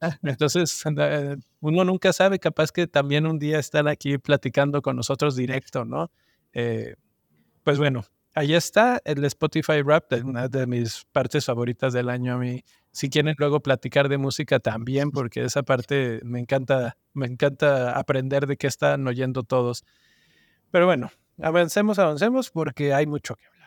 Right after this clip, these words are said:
Speaker 2: Hay mucho y hay mini liga y hay cambios, y ya hice el cambio aquí de la imagen. Y tenemos el top cinco. La Menez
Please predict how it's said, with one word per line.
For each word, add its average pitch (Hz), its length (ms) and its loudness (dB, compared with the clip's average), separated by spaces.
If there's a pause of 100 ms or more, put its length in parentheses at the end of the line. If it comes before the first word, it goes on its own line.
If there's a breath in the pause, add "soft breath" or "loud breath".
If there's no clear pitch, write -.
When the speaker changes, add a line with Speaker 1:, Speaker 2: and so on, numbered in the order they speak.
(180)
Speaker 2:
Hay 107 120 -10
mucho 143 440 0
y 120 140 -2
hay 127 180 0
mini 127 300 -2
liga 165 640 2
y 135 200 0
hay 135 160 2
cambios, 165 560 2
y 123 60 -4
ya 131 160 2
hice 131 180 -2
el 123 80 -6
cambio 127 340 -2
aquí 127 260 -4
de 123 120 -2
la 123 100 -4
imagen. 170 640 -2 (480)
Y 170 380 0 (400)
tenemos 143 440 0
el 127 120 -4
top 147 180 -2
cinco. 127 580 -2 (920)
La 143 200 0
Menez 180 520 0